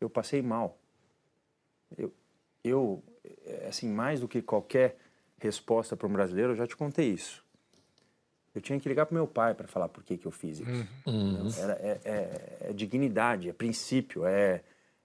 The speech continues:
Speaker 1: É assim, aí, quando a pessoa entende o porquê que aconteceu depois de, de oito voltas no rádio, que fala, que deixa de falar, que vai deixar, fala assim, "Não, mas isso é comprado, o Rubinho sabia disso."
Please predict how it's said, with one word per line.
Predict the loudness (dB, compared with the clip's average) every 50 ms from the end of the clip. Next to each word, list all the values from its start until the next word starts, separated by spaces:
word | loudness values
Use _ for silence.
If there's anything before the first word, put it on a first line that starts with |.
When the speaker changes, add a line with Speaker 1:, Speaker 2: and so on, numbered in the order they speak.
| _ -14
Speaker 1:
É | -12 -10 -6 -4 -4
assim, | -2 -2 -4 -4 -4 -4 -4 -6 -4
aí, | -2 0 2 2 2 0 -2 _ _ _ _ _ _ _ 4
quando | 4 6 6 6
a | 6
pessoa | 4 4 4 4 4 4
entende | 4 2 4 4 4 4 4 2 2 0
o | 0
porquê | 0 0 -2 0 0 0 0
que | 0 0
aconteceu | -2 0 -2 0 0 -2 -2 0 2 2 2
depois | 2 0 -2 0 2 2 2 2 -2 -6 -12 -14 -16 _ _ _ _ _ _ _ _ -12
de, | -8 -4 -2 -2 -2 -2 -2 -4 -8 -12 _ _ _ _ -20 -20 -20 _ _ _ _ _ -4
de | 2 6
oito | 8 8 8 8 8 6 4 4
voltas | 8 8 8 10 8 8 6 2 -2 0
no | 2 0 0
rádio, | 2 4 4 4 6 6 6 4 2 0 -4 -4 -6
que | -6 -4 -6 -6
fala, | -4 2 4 6 6 6 6 4 4 0
que | -2 -4 -2
deixa | 2 4 4 4 4 2 -2
de | 0
falar, | 2 4 6 6 8 8 6 6 4 0 -12 -20 -20 -20 _ -4
que | -2 2
vai | 6 6 6 6
deixar, | 6 4 2 4 4 4 4
fala | 2 0
assim, | 0 0 0 0
"Não, | 2 4 4 4 4 4 2
mas | 0 -4 -2
isso | -2 -2 -2 -2 -4
é | -6
comprado, | -2 -2 -2 -2 2 4 6 6 6 4 4 0
o | -2
Rubinho | -6 -4 -4 -2 -2 -2
sabia | -2 -2 -2 -2 0 0 2 2 2
disso." | 2 0 -6 -8 -10 -16 -20